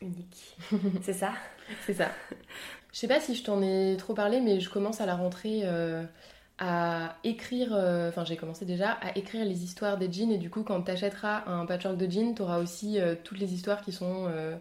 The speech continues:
Speaker 1: Trop bien.
Speaker 2: assorties avec, euh, en patchwork sur ta veste. C'est une manière de, de raconter des histoires, et c'est pour ça que j'aime, euh, la deuxième main.
Speaker 1: Toi, t'es, t'es encore en train de construire ton A D N de marque, ton positionnement, ta communication et tout. Et, euh, je trouve que,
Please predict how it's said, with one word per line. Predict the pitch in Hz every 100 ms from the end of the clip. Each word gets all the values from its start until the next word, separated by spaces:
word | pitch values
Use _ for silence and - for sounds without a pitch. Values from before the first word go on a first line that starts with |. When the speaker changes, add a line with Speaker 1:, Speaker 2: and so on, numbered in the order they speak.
| - -
Speaker 1:
Trop | - - 170
bien. | 156
Speaker 2:
assorties | 151 214 220 202
avec, | 190 175 175
euh, | 170 165 160 160 170 - - _
en | 190
patchwork | 180 175 180 180 -
sur | - -
ta | 185
veste. | 175 220 - - - - - - -
C'est | 208
une | 190
manière | 185 190 208
de, | 190 185 180 180
de | 175
raconter | 180 180 180 180
des | 170
histoires, | 170 180 185
et |
c'est | 180
pour | 165
ça | 160 175
que |
j'aime, | 170 170
euh, | 165 160
la | 160
deuxième | 160 160 160
main. | 165 202 - -
Speaker 1:
Toi, | -
t'es, | 190 165
t'es | 180
encore | 175 196 190
en |
train | 180 190
de |
construire | 185 185 180 208 202
ton | - 180
A | 170
D |
N | 175 170
de | 165
marque, | 196 202 202
ton | 180
positionnement, | 180 170 - 175 185 208 208
ta | 185
communication | 175 175 180 180 175 180 226
et | 190
tout. | 247 294 - - - -
Et, | 185 175
euh, | 170
je | 170
trouve | 220
que, | - 185 175